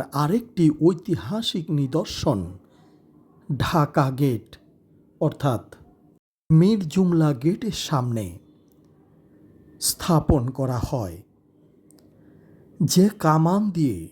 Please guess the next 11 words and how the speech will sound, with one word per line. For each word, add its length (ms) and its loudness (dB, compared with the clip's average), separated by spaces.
আরাকান, 560 4
মগ 540 4
ও 60 6
পর্তুগিজ 800 -2
জলদস্যুদের 920 2
দমন 440 2
করা 300 2
হতো, 360 -4
যে 240 4
কামান 460 2
দিয়ে 280 4